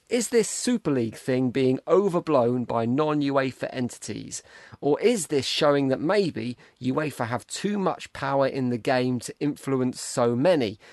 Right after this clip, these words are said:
And does it need a shake-up? The new Champions League format is gonna do the same thing. It's going to keep the same teams at the top, the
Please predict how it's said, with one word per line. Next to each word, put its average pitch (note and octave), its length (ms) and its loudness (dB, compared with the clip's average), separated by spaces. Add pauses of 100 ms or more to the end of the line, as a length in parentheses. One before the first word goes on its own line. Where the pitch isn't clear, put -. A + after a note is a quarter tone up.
(120)
And A2 120 -10
does B2+ 220 0
it - 80 -8
need A2 200 -4
a A#2 40 -4
shake-up? C#3+ 560 0 (280)
The C#3+ 100 2
new F3+ 140 4
Champions C3+ 380 0
League A#2 160 -2
format B2+ 300 0
is - 80 -10
gonna A#2+ 160 0
do G#2+ 140 -4
the G2+ 60 -6
same A2 260 -2
thing. A2+ 340 -2
It's G#2+ 120 -12
going G#2 340 -2
to G2+ 440 -8 (280)
keep C#3 200 -6
the E3 60 -6
same D#3+ 380 4
teams C3 640 -2 (280)
at A2+ 140 -4
the A2+ 80 -10
top, - 360 0 (120)
the B2 300 -6